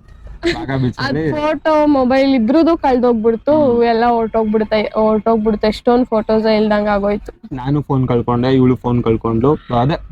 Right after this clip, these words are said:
Speaker 1: ಸಿಂಪಲ್ ಲವ್ ಸ್ಟೋರಿ ಅಂತಂದ್ರೆ ಒಂದ್ ಮಿನಿಟ್ ಅಲ್ಲಿ ಬಿಡಮ್ಮ, ಏನ್ ಹೇಳ್ತೀಯ?
Speaker 2: ಅಷ್ಟೇ. ಎಲ್ಲ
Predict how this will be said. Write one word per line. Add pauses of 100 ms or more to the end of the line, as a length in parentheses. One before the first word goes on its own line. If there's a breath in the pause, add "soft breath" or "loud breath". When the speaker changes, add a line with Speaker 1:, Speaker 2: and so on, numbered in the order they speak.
Speaker 1:
ಸಿಂಪಲ್
ಲವ್
ಸ್ಟೋರಿ
ಅಂತಂದ್ರೆ
ಒಂದ್
ಮಿನಿಟ್
ಅಲ್ಲಿ
ಬಿಡಮ್ಮ, (160)
ಏನ್
ಹೇಳ್ತೀಯ? (920)
Speaker 2:
ಅಷ್ಟೇ.
ಎಲ್ಲ